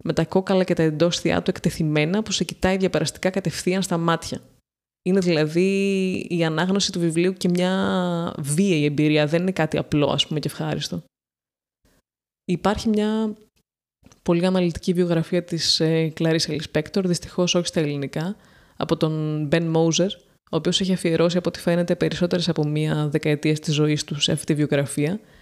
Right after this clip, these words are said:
και στη μετάφραση των έργων της Lispector στα αγγλικά.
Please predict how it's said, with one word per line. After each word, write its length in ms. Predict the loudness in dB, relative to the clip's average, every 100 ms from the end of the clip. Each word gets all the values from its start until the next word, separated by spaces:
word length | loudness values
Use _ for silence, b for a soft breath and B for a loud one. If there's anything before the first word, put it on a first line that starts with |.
| b b
και 100 | -2
στη 120 | 0 2
μετάφραση 580 | 2 2 2 0 0
των 160 | -2 2
έργων 320 | 2 2 -2
της 220 | -2 -2
Lispector 460 | -2 -2 -4 -2 -2
στα 520 | -2 -2 -2 -4 -6 -4
αγγλικά. 580 | -2 0 0 0 -2